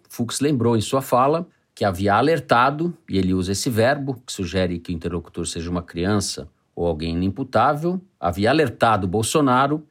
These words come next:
sobre o necessário e inegociável respeito entre os poderes para a harmonia institucional do país. Fux disse também que o S T F segue, de forma coesa, e isso é importante,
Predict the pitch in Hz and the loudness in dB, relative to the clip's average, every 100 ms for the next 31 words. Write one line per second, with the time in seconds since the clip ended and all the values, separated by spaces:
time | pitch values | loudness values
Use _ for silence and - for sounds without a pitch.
0 | _ - - 101 110 127 170 151 139 135 | _ -10 -4 0 0 0 0 0 2 2
1 | 143 - 123 156 175 139 127 - 123 135 | 2 0 0 2 2 0 0 0 2 2
2 | 123 131 - - 147 175 170 143 139 - | 2 2 0 0 0 0 0 -2 -2 -4
3 | 117 98 110 139 139 - 120 120 113 107 | -2 0 2 0 -2 0 2 2 2 0
4 | 110 127 123 123 - 110 113 117 113 123 | 2 0 -2 -4 -4 0 0 0 0 0
5 | 78 - - - - _ _ - 123 104 | 0 -6 -8 -10 -14 _ _ -4 -4 -2
6 | 107 120 - 160 151 156 190 196 - _ | -2 0 2 2 4 2 2 -2 -8 _
7 | _ - 110 110 - - 113 110 - 131 | _ -2 2 2 0 2 2 2 0 2
8 | 143 185 214 - 98 90 104 104 101 - | 2 2 -4 -8 -10 -4 0 0 0 2
9 | 127 139 175 165 185 - 95 98 - 87 | 4 4 2 0 -2 -4 -4 -4 -2 -6
10 | 101 98 139 165 175 - - | -4 -4 -2 -2 -4 -6 -8